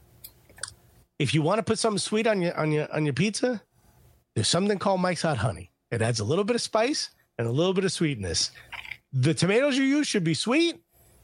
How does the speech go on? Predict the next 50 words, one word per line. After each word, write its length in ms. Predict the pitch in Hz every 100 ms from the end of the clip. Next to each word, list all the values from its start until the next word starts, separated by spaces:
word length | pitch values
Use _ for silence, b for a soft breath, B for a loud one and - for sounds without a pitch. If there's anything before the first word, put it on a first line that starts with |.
| _ _
so 140 | - 170
you 180 | 135 143
don't 280 | 196 247 233
need 180 | 254
to 60 | 240
really 280 | 254 247 233
add 140 | 233
that 100 | 233
much 160 | 233 190
more 160 | 233
sweet 240 | - 240 226
on 140 | 220
top. 240 | - 240 233
But 80 |
if 100 | 165
you 80 | 147
have, 160 | 156 196
like, 140 | 185
a 40 | 156
piece 240 | 202 -
of 60 | 160
meat 160 | 226
or 80 | 240
something, 380 | 190 226 254 240 B B
I 120 | 147
could 160 | - 165
understand 400 | 170 151 165 160
you 80 |
wanting 220 | 147 143 143
to 60 |
add 160 | 131 143
sweet. 300 | - 107 85 B B B _ -
If 220 | 233 233
the 100 | 262
moment 540 | 233 330 392 349 196
you 120 | 202 320
put 440 | - 277 214 110 _ _ _ _ _
plantain 720 | - 240 233 - 220 170 82 - _ b b -
or 220 | 180 214
pineapple 680 | 233 - 170 147 135 104 117
or 160 | 117 131
anything 380 | 175 196 196 185
on 80 | 180
a 60 |
pizza, 440 | 165 208 170 143 123 b b -
what 220 | 143 156
you've 280 | 175 294 139
done 360 | 170 175 95 - -
is 180 | 127 110
you've 220 | 135 107